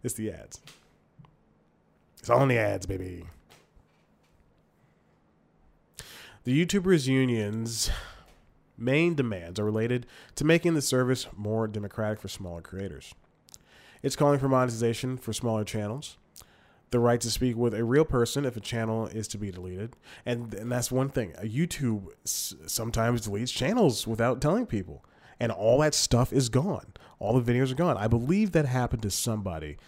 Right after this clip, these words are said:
I don't, I don't remember if it was YouTube or if it was Twitch or somebody, but I think it was YouTube, and somebody, and, uh, and all of YouTube just deleted all channels.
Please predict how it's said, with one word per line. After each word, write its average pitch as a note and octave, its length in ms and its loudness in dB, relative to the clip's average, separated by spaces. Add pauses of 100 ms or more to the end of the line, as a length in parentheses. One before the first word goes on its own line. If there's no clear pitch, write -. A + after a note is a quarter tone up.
(240)
I A#2+ 80 -2
don't, C3+ 160 0
I F#2 60 -4
don't A#2+ 100 -2
remember B2+ 320 -2
if G#2+ 140 -6
it G2+ 60 -2
was F2 220 -8
YouTube C3 500 2
or F#2 260 -2
if F2 160 -8
it E2 60 -6
was - 380 -12 (540)
Twitch - 580 -4
or F2 100 -10
somebody, F2 520 -6
but E2+ 220 -10 (280)
I A2+ 100 -2
think G3+ 160 4
it G3+ 40 2
was C3+ 140 4
YouTube, A2 340 -2
and F#2+ 140 -8
somebody, A2+ 360 -2
and, G2+ 280 -6
uh, F2 400 -6
and F#2 140 -12
all F#2+ 200 -6
of G2 120 -6
YouTube F#2 460 -10
just F2+ 140 -12
deleted D#2 220 -14
all - 100 -16
channels. - 300 -18